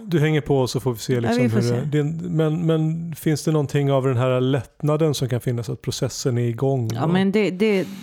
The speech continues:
Speaker 2: det är jag riktigt nöjd över, måste jag
Speaker 1: Och det,
Speaker 2: verkligen
Speaker 1: det
Speaker 2: säga.
Speaker 1: verkar ju, det verkar ju som om,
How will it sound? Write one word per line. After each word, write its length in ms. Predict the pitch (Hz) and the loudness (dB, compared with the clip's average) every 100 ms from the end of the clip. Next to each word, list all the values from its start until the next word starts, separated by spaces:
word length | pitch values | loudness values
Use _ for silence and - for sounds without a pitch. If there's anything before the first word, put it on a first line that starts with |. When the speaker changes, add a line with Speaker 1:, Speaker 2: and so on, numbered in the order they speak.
| - | -2
Speaker 2:
det 60 | 220 | 2
är 180 | 208 | 2
jag 80 | 190 | 2
riktigt 640 | 180 - 170 _ - - - _ _ _ _ | 0 -2 -8 _ -20 -20 -20 _ _ _ _
nöjd 440 | 196 190 180 135 - | -2 0 0 -2 -6
över, 420 | - - - - _ _ _ - | -8 -10 -12 -14 _ _ _ -16
måste 280 | - 165 - | -10 -8 -6
jag 160 | 170 156 170 170 | -6 -6 -4 2
Speaker 1:
Och 60 | |
det, 60 | - | 4
Speaker 2:
verkligen 320 | 156 160 156 | 4 2 2
Speaker 1:
det 60 | 220 | 4
Speaker 2:
säga. 160 | 170 | 4
Speaker 1:
verkar 320 | 135 117 - 196 | 2 0 0 2
ju, 220 | 196 175 | 2 0
det 100 | 160 | 0
verkar 440 | 170 151 - 196 | 0 0 -2 -2
ju 100 | 202 | -2
som 240 | - 170 156 | -2 -2 0
om, 300 | 143 147 | 0 -2